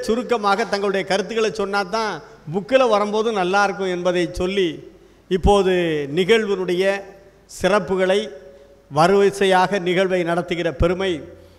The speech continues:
நம்முடைய பேராசிரியர் அவர்கள் தொடர்ந்து ஆற்றுவார்கள் என்பதை சொல்லி, வருகை தந்த அனைவரையும், தாமிரா தொலைக்காட்சியினுடைய நண்பர் அன்பு சகோதரர் திருமுருகன் அவர்களையும், மாநகர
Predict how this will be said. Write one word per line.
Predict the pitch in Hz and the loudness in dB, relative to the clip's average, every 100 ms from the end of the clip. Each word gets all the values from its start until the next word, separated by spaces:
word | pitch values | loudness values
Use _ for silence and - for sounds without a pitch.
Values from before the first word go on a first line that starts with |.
| - - | -20 -8
நம்முடைய | 165 170 160 170 | -2 0 2 2
பேராசிரியர் | 185 180 170 170 160 | 2 2 2 0 0
அவர்கள் | 151 170 147 | -2 -4 -4
தொடர்ந்து | 165 180 180 160 | -4 -2 -2 0
ஆற்றுவார்கள் | 180 175 175 165 160 | -2 -2 -2 -2 -6
என்பதை | 156 160 156 | -6 -4 -6
சொல்லி, | 165 175 175 127 - - - _ - | -4 -2 -2 -4 -10 -20 -20 _ 0
வருகை | 160 190 190 | 4 6 4
தந்த | 185 170 165 | 2 0 0
அனைவரையும், | 185 185 180 185 208 - - - - - _ - | 0 0 0 0 -4 -12 -20 -20 -20 -20 _ 2
தாமிரா | 170 208 202 196 185 | 4 4 4 4 4
தொலைக்காட்சியினுடைய | 175 196 196 196 185 190 175 175 175 165 151 139 143 | 2 2 0 0 0 -2 -2 0 0 0 -2 -6 -6
நண்பர் | 175 190 185 143 - - - - 156 | -6 0 0 0 -6 -18 -20 -8 -6
அன்பு | 190 190 185 | -2 0 0
சகோதரர் | 175 170 165 - | 0 0 -2 -2
திருமுருகன் | 190 202 196 180 175 | 0 0 0 0 -2
அவர்களையும், | 160 160 165 180 190 - - - - _ - | -4 -2 0 -2 -4 -16 -20 -20 -20 _ -8
மாநகர | 151 180 208 202 185 | -2 0 2 2 2